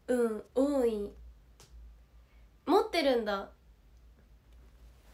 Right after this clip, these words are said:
ミョンホーしてくださいね。<laughs> メモ、メモちゃんと大事。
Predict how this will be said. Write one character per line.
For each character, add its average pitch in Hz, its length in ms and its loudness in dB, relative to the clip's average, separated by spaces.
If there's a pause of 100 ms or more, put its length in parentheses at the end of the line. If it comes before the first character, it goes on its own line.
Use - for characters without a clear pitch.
(720)
ミ 254 100 8
ョ 277 100 10
ン 302 40 8
ホ 302 200 8
ー 302 60 6
し 294 100 -2
て 294 100 2
く 285 100 2
だ 294 160 8
さ 302 160 6
い 240 80 4
ね。 190 300 -2 (640)
<laughs> 415 720 -10
メ 254 140 6
モ、 226 200 2
メ 269 140 2
モ 240 100 2
ち 240 100 -4
ゃ 240 40 -2
ん 233 60 -2
と 233 80 -4
大 226 180 -2
事。 226 180 -8